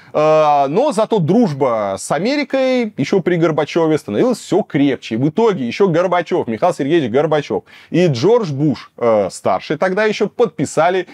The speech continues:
торговое соглашение о поставке в Советский Союз замороженных куриных окорочков.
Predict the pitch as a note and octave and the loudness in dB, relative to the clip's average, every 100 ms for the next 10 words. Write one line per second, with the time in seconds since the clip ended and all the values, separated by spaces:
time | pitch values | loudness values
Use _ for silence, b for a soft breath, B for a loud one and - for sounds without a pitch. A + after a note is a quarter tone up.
0 | B _ D#3 D#3+ E3+ D#3+ B2 - A2 A2 | B _ -2 2 2 2 0 -2 -2 -2
1 | - G#2+ F#2+ - A#2+ A3 - D3+ C#3 D#3+ | -2 -4 -2 -4 -2 -2 -2 -4 0 0
2 | - - - C4 D#3 D#3 D3+ A#2 G3+ G3+ | -2 -2 0 2 0 0 0 2 2 0
3 | G#3 - A#2+ D3 F#3+ - - E3+ E3+ D#3+ | -4 -4 -2 0 -2 -4 -4 0 0 -2
4 | - F#2 | -4 -8